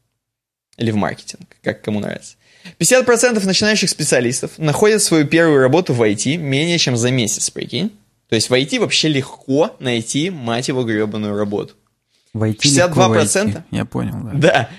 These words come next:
Speaker 1: шестьдесят два процента проходит собеседование только в одной-двух компаниях, понимаешь? Примерно пятьдесят процентов начинающих специалистов находят работу через, э, работные сайты.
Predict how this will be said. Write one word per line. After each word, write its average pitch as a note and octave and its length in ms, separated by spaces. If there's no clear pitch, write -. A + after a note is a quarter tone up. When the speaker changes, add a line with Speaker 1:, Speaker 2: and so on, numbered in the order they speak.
Speaker 1:
шестьдесят G#3 320
два G#3 140
процента G#3 380
проходит D#3+ 360
собеседование C#3+ 480
только A#2 280
в G#2+ 80
одной-двух C#3+ 1120
компаниях, D#3+ 920
понимаешь? - 680
Примерно E3+ 400
пятьдесят F3+ 240
процентов F3 340
начинающих D3 480
специалистов B2+ 640
находят C3 260
работу C3 240
через, B2+ 260
э, A#2+ 540
работные A#2+ 560
сайты. D#3 460